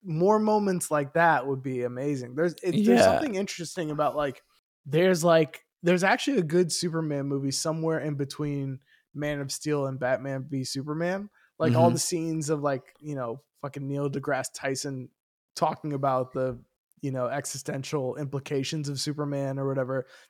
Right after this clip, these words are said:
Speaker 1: that, like, makes sense within that idea of, like, what if an alien actually came and he had powers and all this shit? Like,
Speaker 2: Mm-hmm.
Speaker 1: what if Superman was real and what would it look like?
Speaker 2: Mm-hmm.
Speaker 1: So there's that, but, like,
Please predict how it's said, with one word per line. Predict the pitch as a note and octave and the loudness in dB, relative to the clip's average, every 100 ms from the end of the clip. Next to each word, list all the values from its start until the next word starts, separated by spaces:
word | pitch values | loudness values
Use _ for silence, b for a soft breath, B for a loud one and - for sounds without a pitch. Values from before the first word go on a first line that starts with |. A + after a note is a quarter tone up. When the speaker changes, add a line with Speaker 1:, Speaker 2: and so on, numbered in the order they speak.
| F3 | 0
Speaker 1:
that, | F#3 A3+ F#3+ | 2 2 2
like, | F3 E3+ | 2 2
makes | E3 D#3 | 0 -2
sense | - D#3+ D3 | -2 -4 -2
within | D#3 C#3 C#3+ C#3 C3+ _ _ _ _ - | -4 -4 -4 -4 -8 _ _ _ _ -2
that | D3+ C#3+ | 0 2
idea | C#3+ C3+ D3+ C#3 | 0 0 0 0
of, | B2+ | 0
like, | C3 B2+ | -4 -2
what | C#3+ D3+ | 0 4
if | D3+ - | 2 0
an | C#3+ C#3+ C3+ | -2 -2 -2
alien | C#3+ D3 C#3+ C#3 C3 | -2 -2 -2 -4 -4
actually | C3 - C3 | -6 -6 -8
came | - C3 B2+ B2 | -6 -8 -6 -8
and | B2 | -6
he | B2+ | -6
had | B2+ A#2+ | -4 -6
powers | C#3 B2 A#2 A2+ A#2+ | -6 -4 -2 -4 -6
and | G#2+ | -8
all | A2 | -10
this | - | -8
shit? | - | 2
Like, | B2+ A#2+ | 4 6
Speaker 2:
Mm-hmm. | E3+ | 6
Speaker 1:
what | |
if | G3 | 4
Superman | - D#3+ D#3+ D3 | 2 -2 -2 -2
was | C#3 C3 | -4 -4
real | C#3 B2+ B2 | -2 0 0
and | B2+ | 0
what | C3+ | -2
would | C3+ | -2
it | A#2+ | -4
look | B2 B2+ A#2+ | -6 -8 -8
like? | A2+ - _ B B B | -12 -14 _ B B B
Speaker 2:
Mm-hmm. | A2 A2 | -2 2
Speaker 1:
So | G#2 C#3 C3 B2+ - | 2 2 0 -2 -2
there's | D#3 C3+ | -2 -2
that, | C3 B2+ A#2 | -4 -4 -2
but, | C#3 | -2
like, | C3 B2+ | -2 -4